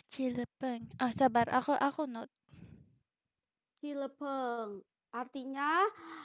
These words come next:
Speaker 2: artinya itu aku lucu.
Speaker 1: Artinya aku lucu.
Speaker 2: Ya, lucu. Cilepeng
Speaker 1: Cilepeng.
Speaker 2: is cute.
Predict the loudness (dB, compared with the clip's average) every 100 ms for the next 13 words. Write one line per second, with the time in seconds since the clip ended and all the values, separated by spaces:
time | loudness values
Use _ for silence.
0 | -10 2 2 2 -2 -4 0 2 2 2
1 | 0 _ -4 0 0 0 2 2 0 -6
2 | -20 -12 -6 -2 -2 -4 -8 _ _ _
3 | -6 -4 -4 -6 -8 -6 -6 -8 -14 -20
4 | _ _ -2 0 0 -4 2 6 8 6
5 | 4 0 0 0 0 -2 -4 -6 -4 -4
6 | -8 -14 -14 -14 -16 -10 -6 0 2 2
7 | 0 -6 -12 -16 _ -14 -14 -20 _ _
8 | _ _ -20 _ _ _ _ _ _ _
9 | _ _ _ _ _ _ _ _ _ _
10 | _ 0 2 4 6 4 4 2 4 4
11 | 2 -2 _ _ _ _ _ _ _ _
12 | -4 0 0 -2 _